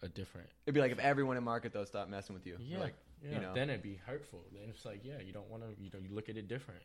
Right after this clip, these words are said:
Speaker 1: You're like,
Speaker 2: Yeah.
Speaker 1: "Well, when you look at the market logo now, you relate it
Speaker 2: It's
Speaker 1: to
Speaker 2: like,
Speaker 1: the
Speaker 2: "I'm gonna
Speaker 1: people that
Speaker 2: rep
Speaker 1: don't like
Speaker 2: Nike?
Speaker 1: you."
Speaker 2: Like, I'm not, they don't even
Speaker 1: Mm-mm.
Speaker 2: wanna give me
Speaker 1: Don't,
Speaker 2: shoes anymore."
Speaker 1: yeah, don't make you wanna do that.
Speaker 2: <laughs>
Speaker 1: So,
Speaker 2: Well,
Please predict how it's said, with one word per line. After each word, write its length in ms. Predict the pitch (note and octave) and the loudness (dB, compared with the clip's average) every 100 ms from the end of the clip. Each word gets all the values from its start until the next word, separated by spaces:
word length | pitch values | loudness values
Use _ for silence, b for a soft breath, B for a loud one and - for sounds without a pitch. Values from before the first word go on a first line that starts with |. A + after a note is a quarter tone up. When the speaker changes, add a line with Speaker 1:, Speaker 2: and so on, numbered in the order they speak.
| - | -12
Speaker 1:
You're 100 | F#2 | -10
like, 220 | C2 C2+ | -8 -8
Speaker 2:
Yeah. 60 | F#2+ | -6
Speaker 1:
"Well, 100 | F#2+ | -6
when 100 | G2 | -6
you 100 | F#2+ | -4
look 160 | G2+ | -4
at 120 | G#2 F#2 | -4 -4
the 60 | |
market 380 | G2 G#2 C3 F2+ | -4 -2 -2 -2
logo 280 | G2 G2 G2 | -2 -2 -4
now, 200 | G2 G2 | -6 -6
you 180 | G2 F#2 | -6 -4
relate 320 | F#2+ F#2+ F#2+ | -4 -4 -4
it 40 | |
Speaker 2:
It's 100 | F#2+ | -4
Speaker 1:
to 60 | G#2 | -4
Speaker 2:
like, 60 | G2+ | 0
Speaker 1:
the 40 | |
Speaker 2:
"I'm 60 | G#2+ | 2
gonna 120 | C3 | 4
Speaker 1:
people 100 | A2 | 4
that 40 | |
Speaker 2:
rep 60 | A2 | 4
Speaker 1:
don't 120 | G#2+ G2 | 4 4
like 60 | A#2+ C#3 | 2 0
Speaker 2:
Nike? 60 | |
Speaker 1:
you." 80 | D#3+ | -2
Speaker 2:
Like, 200 | G#2+ G2 | 0 0
I'm 120 | G2+ | -2
not, 240 | A2+ B2 D#2 | -2 -4 -4
they 80 | G2+ | -4
don't 180 | B2+ | -4
even 560 | C#3 C3 B2 B2 A#2 D#3 | -4 -6 -8 -6 -4 -2
Speaker 1:
Mm-mm. 80 | B2 | -2
Speaker 2:
wanna 160 | A#2 A#2+ | -2 -2
give 120 | A#2 | -4
me 60 | A2+ | -4
Speaker 1:
Don't, 140 | G#2 | -2
Speaker 2:
shoes 160 | G2+ F#2+ | -2 -4
anymore." 300 | E2+ G2+ G2 | -2 0 2
Speaker 1:
yeah, 60 | |
don't 220 | F#2+ G#2 F2+ | 2 0 -2
make 220 | F#2 - | -6 -6
you 100 | F2 | -10
wanna 160 | F2 E2+ | -8 -6
do 120 | G#2 | 0
that. 280 | B2+ F2 C#3+ | 2 2 -4
Speaker 2:
<laughs> 720 | - - - - - - - | -6 -20 -20 -20 -20 -20 -20
Speaker 1:
So, 440 | - - - G2 G#2+ - - - | -20 -16 -14 -14 -16 -20 -20 -12
Speaker 2:
Well, 240 | B2 D3 | -4 -4